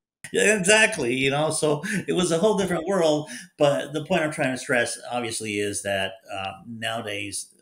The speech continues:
uh, because of the wealth of information and how quickly, um, information can be verified, uh, we can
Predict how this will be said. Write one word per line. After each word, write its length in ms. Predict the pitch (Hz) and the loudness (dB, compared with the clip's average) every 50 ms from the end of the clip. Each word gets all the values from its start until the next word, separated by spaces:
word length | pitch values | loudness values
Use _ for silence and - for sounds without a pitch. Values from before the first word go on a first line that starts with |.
| - 98 | -18 -16
uh, 280 | 104 101 98 92 87 - _ - | -16 -16 -16 -18 -20 -20 _ -20
because 500 | 110 - _ - - 113 113 127 113 107 | -20 -20 _ -12 -8 -6 -4 -4 -4 -6
of 60 | 92 | -8
the 100 | 92 90 | -10 -8
wealth 300 | 92 95 90 90 87 - | -6 -4 -4 -4 -6 -8
of 140 | 85 85 85 | -10 -12 -12
information 640 | 85 85 85 - - 80 78 78 80 - - 76 - _ - - | -14 -14 -16 -18 -20 _ -20 -20 -18 -18 -18 -18 -20 _ -20 -20
and 100 | - - _ - | -20 -20 _ -18
how 120 | - - - _ | -18 -18 -16 _
quickly, 560 | - 113 117 - _ - 92 90 - 87 - _ _ _ _ _ _ _ _ 87 | -10 -10 -10 -10 _ -12 -12 -10 -10 -12 -14 _ _ _ _ _ _ _ _ -12
um, 400 | 87 85 85 85 92 92 - - _ _ _ _ _ _ - | -12 -12 -12 -14 -16 -18 -20 -20 _ _ _ _ _ _ -10
information 500 | 120 110 - 104 98 90 90 90 - - | -10 -8 -8 -6 -6 -4 -6 -6 -8 -10
can 140 | - 85 - | -12 -12 -12
be 100 | 82 73 | -10 -10
verified, 880 | 71 - 87 113 117 107 101 - - 104 98 98 98 95 92 90 92 - _ - - _ _ _ _ - | -8 -4 -2 0 0 0 0 0 -2 0 0 0 0 -2 -4 -4 -6 -12 _ -20 -20 _ _ _ _ -20
uh, 300 | - - _ - - - - | -20 -20 _ -20 -20 -14 -10
we 100 | - 85 | -10 -10
can 220 | - - - - | -10 -12 -16 -20